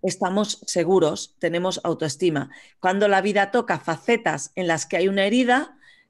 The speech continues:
nos venimos abajo. Entonces, en base a lo de fuera, mm, vamos reaccionando. Entonces, cuando identificamos qué está pasando ahí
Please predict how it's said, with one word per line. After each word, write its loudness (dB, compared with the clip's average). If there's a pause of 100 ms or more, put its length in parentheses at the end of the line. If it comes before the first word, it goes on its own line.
(220)
nos 2
venimos 0
abajo. -4
Entonces, -2
en 0
base -2 (220)
a 0
lo 4
de 2
fuera, -2 (380)
mm, -4
vamos 2
reaccionando. -2
Entonces, -4
cuando 0
identificamos 2
qué -6
está -2
pasando 0
ahí 2